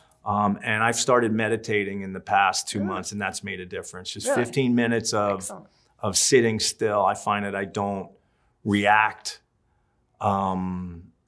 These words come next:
Speaker 1: in pressure situations the way sometimes
Speaker 2: Mm-hmm.
Speaker 1: I used to react in the past. So
Speaker 2: That's great.
Speaker 1: I think it's important that you work on yourself. But yeah, breaking things down to simplicity. Okay, what, what am I doing right now? Am I working on my business? Am I working in my business?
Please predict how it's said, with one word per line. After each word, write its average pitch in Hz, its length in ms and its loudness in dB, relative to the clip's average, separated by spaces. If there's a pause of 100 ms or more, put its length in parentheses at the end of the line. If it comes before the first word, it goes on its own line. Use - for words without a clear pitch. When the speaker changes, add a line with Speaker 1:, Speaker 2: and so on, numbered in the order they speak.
(520)
Speaker 1:
in 104 100 -2
pressure 104 340 -2
situations 98 720 -8
the 98 80 -10
way 98 180 -8
sometimes 92 540 -4
Speaker 2:
Mm-hmm. 92 100 -6
Speaker 1:
I - 20 -10
used 95 200 -12
to 98 80 -6
react 92 340 -2
in 92 80 -12
the 90 80 -10
past. 95 420 -2
So 92 340 -12 (140)
Speaker 2:
That's - 140 -16
great. 214 300 -4
Speaker 1:
I - 20 -14
think 175 180 2
it's 220 120 0
important 151 340 8
that 117 40 2
you 107 100 0
work 113 240 2
on 107 100 2
yourself. 101 640 2
But 95 260 -10
yeah, 175 140 6
breaking 156 400 6
things 185 240 2
down 156 280 10
to 113 360 2
simplicity. 117 680 4
Okay, 107 180 -4
what, 151 280 6 (200)
what 160 120 12
am 208 80 12
I 208 60 12
doing 151 320 8
right 113 220 2
now? 95 280 -6
Am 101 120 -6
I 98 80 -2
working 131 440 6
on 139 280 10
my 214 140 10
business? 214 360 4
Am 139 60 -2
I 120 80 4
working 120 340 0
in 139 140 4
my 190 180 6
business? 190 640 2